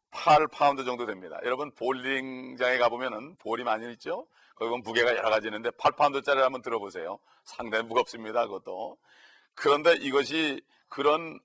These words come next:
팔 파운드 되는 그러한 엄청난 우박이 비처럼 쏟아진다. 한번 상상해 보시기 바랍니다. 이건 있-, 이거는, 이건 피할 길이 없죠. 실질적으로 천팔백삼 년 사월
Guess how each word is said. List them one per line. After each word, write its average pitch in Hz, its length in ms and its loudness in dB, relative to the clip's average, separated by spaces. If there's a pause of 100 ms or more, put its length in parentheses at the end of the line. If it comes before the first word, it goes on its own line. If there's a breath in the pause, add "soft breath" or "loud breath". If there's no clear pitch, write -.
팔 165 200 -4
파운드 147 340 2
되는 147 380 0
그러한 143 260 4
엄청난 156 760 -2
우박이 131 760 0 (420)
비처럼 127 460 2
쏟아진다. 90 720 -4
한번 107 160 -14
상상해 107 460 -6
보시기 120 240 -8
바랍니다. 78 500 -8
이건 165 340 -12 (360)
있-, 139 360 -14
이거는, 165 400 -2
이건 196 220 -4
피할 180 320 2
길이 170 200 -10
없죠. 180 400 -4 (1500 soft breath)
실질적으로 196 560 0
천팔백삼 180 880 0
년 147 460 0 (180)
사월 147 840 6